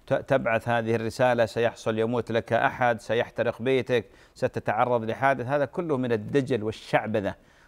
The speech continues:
ومن، من ال-، الكذب على الناس. ولا شك بأن هذا النوع، آه، الذي يستعمل هذا الشيء في الغالب، إن لم يكن حقيقة، يعني، آه، آه، هو الأصل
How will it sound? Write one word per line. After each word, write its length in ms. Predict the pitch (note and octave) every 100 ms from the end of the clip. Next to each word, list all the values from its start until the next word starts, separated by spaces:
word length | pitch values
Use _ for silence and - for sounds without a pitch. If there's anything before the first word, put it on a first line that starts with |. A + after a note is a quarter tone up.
| _
ومن، 520 | - A#2 B2 A#2+ A#2+ A#2+
من 180 | A#2
ال-، 400 | A#2 A#2 A#2 A#2+
الكذب 500 | A2+ A#2 - D3 C3+
على 180 | G2+ A2+
الناس. 440 | A2+ B2+ B2+ A2+ A2
ولا 420 | A#2+ B2 C#3 D#3
شك 300 | - D3 C3+
بأن 340 | B2 A#2+ B2
هذا 260 | A#2+ C#3 C3+
النوع، 360 | A#2+ C3+ B2+ - - _ _ -
آه، 300 | A#2 A2+ -
الذي 320 | A#2 A#2 A#2
يستعمل 560 | A2+ - D#3 C3+ C#3+ B2
هذا 180 | B2
الشيء 440 | A#2+ - B2+ A#2+ - - - _
في 180 | - F#3
الغالب، 680 | F#3+ C#3 C3+ A2 G2+ G#2+ - - _ _ D3
إن 140 | D#3+
لم 160 | D3+ C3+
يكن 320 | C3 - B2
حقيقة، 540 | A2 G#2+ B2+ - A#2
يعني، 680 | G#2+ A2+ F#2+ A2 A2+ A2 G2+
آه، 380 | - G#2+ G2+ - - _ _ -
آه، 220 | A2+ G#2+ F#2+
هو 200 | A#2 A2+
الأصل 520 | G#2+ C#3+ - A#2+